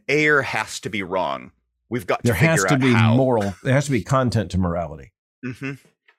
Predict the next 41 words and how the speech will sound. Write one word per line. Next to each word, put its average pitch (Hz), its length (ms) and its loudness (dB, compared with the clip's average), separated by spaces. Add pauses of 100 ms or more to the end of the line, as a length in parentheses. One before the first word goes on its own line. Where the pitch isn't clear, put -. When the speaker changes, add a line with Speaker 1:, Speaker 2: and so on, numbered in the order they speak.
(120)
Speaker 2:
There, 120 180 2
there 123 120 4
ha-, 117 180 2
there 131 160 2
has 151 220 2
to 147 100 -6
be 127 100 2
some 156 340 2
way 127 280 0
of 95 160 0
expressing 104 840 0 (720)
truth, 131 580 2 (720)
uh, 107 540 4
in 120 160 4
moral 107 340 2
terms. 80 520 -8 (340)
Speaker 1:
Yes, 113 200 -4
there 139 140 -2
has 175 300 -2
to 180 80 -4
be 156 120 -2
something 120 760 -4 (260)
Speaker 2:
And 127 120 4
it 127 60 0
starts - 280 4
Speaker 1:
better 143 80 6
Speaker 2:
with 151 100 2
Speaker 1:
to 147 80 6
Speaker 2:
evil. 98 160 2
Speaker 1:
say 95 360 2 (280)
than 113 340 -2
that 120 320 -2
Speaker 2:
Mm-hmm. - 160 -8
Speaker 1:
Hitler 113 600 2 (300)
had 113 340 -4
different 123 340 -4
sentiments - 720 -6
than 87 140 -10
we 80 140 -8
do. 82 220 -6
Speaker 2:
Right, 95 300 0